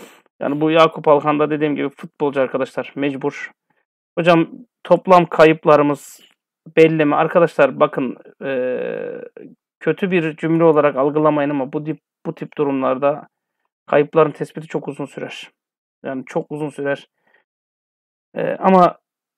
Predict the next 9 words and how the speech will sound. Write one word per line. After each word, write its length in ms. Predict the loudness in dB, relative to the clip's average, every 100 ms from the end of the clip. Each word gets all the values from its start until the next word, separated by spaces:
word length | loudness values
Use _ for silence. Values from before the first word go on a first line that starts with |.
| -10
tespit 520 | -4 -4 -4 -8 -4
edilenlerden 800 | -4 2 4 4 4 4 4 2
söyleyeyim. 680 | 0 0 2 4 0 -2 -8 _ _ _ _ _ _ _ _ _ _ _ _ _ -18 -16
Spor 340 | -16 -4 2 2
camiasından 720 | 4 2 0 -2 -4 -4 -4
antrenörler. 560 | -4 -6 -6 -4 -6 -4
Güreşte 640 | 0 4 2 4 4 4
üç 260 | 0 -10 -14
sporcumuz 840 | -20 -4 0 2 0 -4 -8 -20